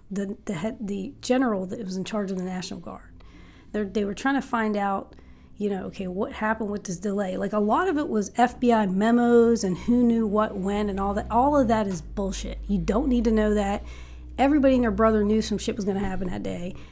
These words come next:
The F B I knew some shit was gonna happen that day. Every intelligence agency was putting out memos and shit was gonna happen that day. Everybody knew that.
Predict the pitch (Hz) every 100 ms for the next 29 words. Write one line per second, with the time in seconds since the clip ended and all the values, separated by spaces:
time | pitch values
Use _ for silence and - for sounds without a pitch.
0 | - - 294 294 285 254 226 214 196 -
1 | 196 190 180 185 185 180 - 214 302 302
2 | - 269 262 226 226 233 202 190 214 190
3 | - 208 196 202 208 202 185 185 196 185
4 | 190 185 180 185 190 - 220 247 226 214
5 | 233 196 - -